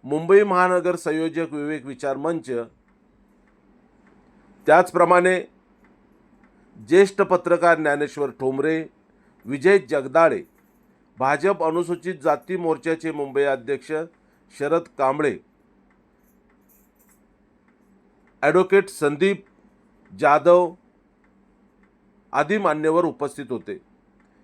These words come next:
या कार्यक्रमाचे सूत्रसंचालन सहकार्यवाह सूर्यकांत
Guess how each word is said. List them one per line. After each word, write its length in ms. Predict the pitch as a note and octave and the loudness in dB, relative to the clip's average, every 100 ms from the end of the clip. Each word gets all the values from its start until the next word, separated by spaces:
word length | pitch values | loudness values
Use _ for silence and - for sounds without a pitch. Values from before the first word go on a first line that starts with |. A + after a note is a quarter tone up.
| _ | _
या 240 | A#2 D3+ F#3 | -4 0 2
कार्यक्रमाचे 800 | F#3 F3+ F3+ E3+ E3 E3 D#3+ F3+ | 2 2 0 -4 -2 -2 -4 -8
सूत्रसंचालन 1000 | - E3+ - F#3+ F#3 D3 D3 D#3 B2 G2 _ _ _ _ _ - | -8 -14 -8 -6 -4 -6 -4 -2 -4 -8 _ _ _ _ _ -12
सहकार्यवाह 1000 | E3 E3 F#3+ F#3 E3 D#3+ D#3+ D#3+ D3 D#3+ | -2 2 2 2 0 2 0 2 0 -2
सूर्यकांत 720 | E3 D3+ D3 E3 E3+ F3 F3 | -6 -8 -6 -4 -2 -4 -4